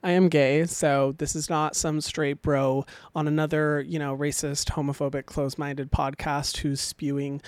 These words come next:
vile and <laughs> filth. This is someone who is actually in the gay community. I came out, um, a long time ago, and it was one of the best decisions I've ever made. I loved my community so much. I'm so proud to be a part of it. And I feel like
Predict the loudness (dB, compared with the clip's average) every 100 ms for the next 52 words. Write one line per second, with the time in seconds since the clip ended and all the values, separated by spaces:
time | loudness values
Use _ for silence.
0 | -18 -12 -2 0 2 2 0 2 8 12
1 | 12 12 2 0 0 0 -2 0 4 4
2 | 2 6 6 6 4 6 6 6 0 -10
3 | -6 6 8 8 6 6 4 4 6 4
4 | 4 2 0 2 2 4 4 4 2 0
5 | 2 2 2 4 4 4 4 4 0 0
6 | 2 0 2 0 0 0 0 0 0 -2
7 | -2 -2 -2 -2 -2 -2 0 0 -2 -4
8 | -8 -6 -6 -4 -4 -6 -6 -12 -20 -14
9 | -8 2 4 4 2 -2 -2 -2 -2 -2
10 | -2 -2 2 2 2 -2 -2 -2 -4 -2
11 | -2 -2 -2 0 0 0 -2 -2 -2 -4